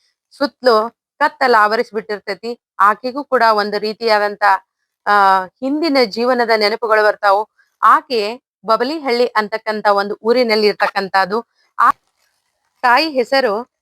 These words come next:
ಮಾಳವ್ವ. ಕುರುಬಗೇರಿಯ ಮೈಲಾರಿಗೆ ಮದುವೆ ಮಾಡ್ಕೊಡ್ತಕ್ಕಂಥದ್ದು. ಕಷ್ಟದಲ್ಲಿ ಇದ್ರೂ ಕೂಡ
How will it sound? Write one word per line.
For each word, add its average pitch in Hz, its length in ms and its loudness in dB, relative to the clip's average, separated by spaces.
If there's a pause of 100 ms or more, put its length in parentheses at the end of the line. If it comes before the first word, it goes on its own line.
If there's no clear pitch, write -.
ಮಾಳವ್ವ. 208 380 2 (840)
ಕುರುಬಗೇರಿಯ 269 720 2
ಮೈಲಾರಿಗೆ 214 680 0
ಮದುವೆ 196 300 -4
ಮಾಡ್ಕೊಡ್ತಕ್ಕಂಥದ್ದು. 185 1040 -4 (560)
ಕಷ್ಟದಲ್ಲಿ 269 520 0
ಇದ್ರೂ 233 220 0
ಕೂಡ 208 160 -2